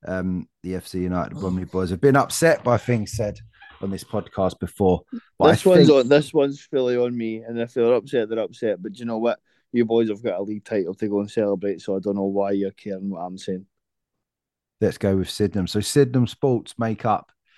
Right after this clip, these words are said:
Speaker 1: the fourth team in our, uh, poll. So what the structure of the poll will be, it will be, uh, a week, uh, of, um, the four, and then I think we're gonna even go down to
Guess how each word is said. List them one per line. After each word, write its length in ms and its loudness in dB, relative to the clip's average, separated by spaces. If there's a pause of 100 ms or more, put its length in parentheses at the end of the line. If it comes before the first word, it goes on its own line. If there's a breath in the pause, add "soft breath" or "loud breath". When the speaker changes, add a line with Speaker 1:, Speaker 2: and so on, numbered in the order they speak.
(260 soft breath)
Speaker 1:
the 60 -10
fourth 520 -4 (640)
team 460 -2 (160)
in 160 -4
our, 260 -2 (440)
uh, 180 -4
poll. 360 4
So 160 -2
what 300 -2 (180)
the 120 -4
structure 500 -4
of 100 -6
the 60 -12
poll 280 0
will 100 -2
be, 340 -2
it 80 -6
will 80 -10
be, 360 -6 (300)
uh, 160 -2
a 60 -10
week, 480 -4 (200)
uh, 300 -6
of, 240 -6 (180)
um, 200 -2
the 80 -4
four, 500 4 (320)
and 100 -2
then 140 2
I 100 2
think 460 -2
we're 80 -2
gonna 280 -4 (260)
even 320 -2
go 180 -2
down 360 -4
to 400 -6